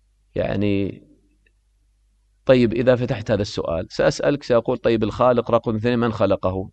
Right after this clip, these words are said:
قل: "رقم ثلاث." "ورقم ثلاث، من خلق لقم-، رقم أربع؟" وهكذا إلى ما لا نهاية. إذا ما، لا ننتهي.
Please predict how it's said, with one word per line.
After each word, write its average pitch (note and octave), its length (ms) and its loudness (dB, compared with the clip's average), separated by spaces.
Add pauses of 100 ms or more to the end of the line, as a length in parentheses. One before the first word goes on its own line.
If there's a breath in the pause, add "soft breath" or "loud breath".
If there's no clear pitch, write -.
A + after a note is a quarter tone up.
قل: F#2 180 -4
"رقم F#2+ 280 -4
ثلاث." F2+ 320 -4
"ورقم A2+ 380 -4
ثلاث، A#2 300 2
من A#2 140 0
خلق A#2 340 2
لقم-، G2 360 0
رقم - 300 -4
أربع؟" F#2+ 340 -4
وهكذا C3 460 0
إلى D#3+ 220 4
ما G3 160 2
لا G3+ 120 4
نهاية. E3+ 480 0 (280 soft breath)
إذا C3+ 140 4
ما، E3+ 120 -2
لا E3+ 260 2
ننتهي. B2 460 -2